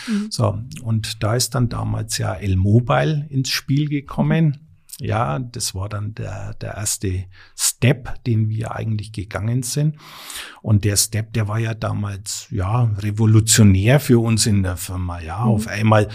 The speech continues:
Speaker 2: ähm, sind die Leute nicht mehr mit einem Zettel durch die Gegend laufen, sondern mit so kleinen Gerätchen.
Speaker 1: Mhm.
Speaker 2: Wunderbar. Und die Folge davon war, ja, ich möchte auch so eins, ja.
Speaker 1: Mhm.
Speaker 2: Und, und das, so hat sich das dann immer weiter gesteigert und,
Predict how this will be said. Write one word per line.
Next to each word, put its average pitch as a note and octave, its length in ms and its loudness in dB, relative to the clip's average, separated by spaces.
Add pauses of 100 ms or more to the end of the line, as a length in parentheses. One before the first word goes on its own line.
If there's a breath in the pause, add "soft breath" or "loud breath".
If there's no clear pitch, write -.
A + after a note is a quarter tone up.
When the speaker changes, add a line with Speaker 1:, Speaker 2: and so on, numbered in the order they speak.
(340 loud breath)
Speaker 2:
ähm, G#2 500 0
sind A2 260 6
die G#2 80 2
Leute G2+ 360 0
nicht G2 120 2
mehr G2+ 160 -2
mit G2+ 200 -6
einem F#2 120 -6
Zettel A2+ 320 2
durch C3 220 2
die C3 140 -6
Gegend C3 340 -4
laufen, A#2+ 400 -4
sondern G#2 500 -2
mit G2+ 200 -8
so G2 160 -4
kleinen G2 400 -4
Gerätchen. A#2 720 2
Speaker 1:
Mhm. A3 100 0 (440 loud breath)
Speaker 2:
Wunderbar. G#2 840 6
Und G#2+ 380 4 (400 loud breath)
die G2+ 80 4
Folge G#2 420 2
davon A#2+ 520 2
war, A2+ 180 -2
ja, G#2+ 260 0
ich A#2+ 200 -4
möchte G#2+ 440 0
auch F#3 200 6
so G#2+ 340 6
eins, F2 420 -6
ja. C#3 560 2
Speaker 1:
Mhm. E3 80 -2
Speaker 2:
Und, E3+ 200 2
und E3 180 -2
das, D#3 140 0
so F#3+ 180 2
hat F3+ 160 -4
sich - 220 -2
das D#3+ 200 -4
dann C#3+ 200 0
immer C#3+ 600 -2
weiter C3+ 600 -2
gesteigert C#3+ 840 -2
und, A#2 340 0